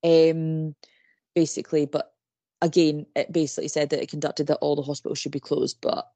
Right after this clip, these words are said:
they're all still going. So yeah, I feel like I could have, it, this could be an episode in itself 'cause I'm in such a, like, "What the fuck is happening here?" But yeah, if people want to know more information, um,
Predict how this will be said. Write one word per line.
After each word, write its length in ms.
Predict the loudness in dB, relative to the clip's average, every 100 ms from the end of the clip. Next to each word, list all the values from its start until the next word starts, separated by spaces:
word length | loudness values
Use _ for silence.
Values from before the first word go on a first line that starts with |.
| -2
they're 140 | 0
all 140 | 0 -2
still 200 | -4 -2
going. 320 | 0 0 -2 -14 -20 -8
So 400 | 0 4 6 4
yeah, 200 | 6 6
I 80 | 6
feel 180 | 6 6
like 180 | 4 _ _ _ -6
I 80 | -4
could 200 | 0 0
have, 100 | 0
it, 140 | -4 -2
this 140 | -2
could 120 | -2
be 80 | 0
an 80 | 0
episode 220 | 0 -6
in 40 | -8
itself 240 | -8 -10
'cause 80 | -6
I'm 80 | -8
in 80 |
such 200 | -6 -8
a, 240 | -6 -6 -6 -10 _ _ _ _ _ _ _ -6
like, 220 | -6 -2
"What 160 | -4
the 60 | -4
fuck 160 | -10 -10
is 60 |
happening 260 | -10 -8 -6
here?" 180 | -6 -8 -10 -10 2
But 160 | 6
yeah, 120 | 8
if 120 | 6 4
people 160 | 2 2
want 140 | 0
to 80 | -8
know 200 | -6 -6 -4
more 180 | -2 0
information, 720 | -2 -6 -6 -4 -4 -6 -10 _ _ -8
um, 220 | -6 -6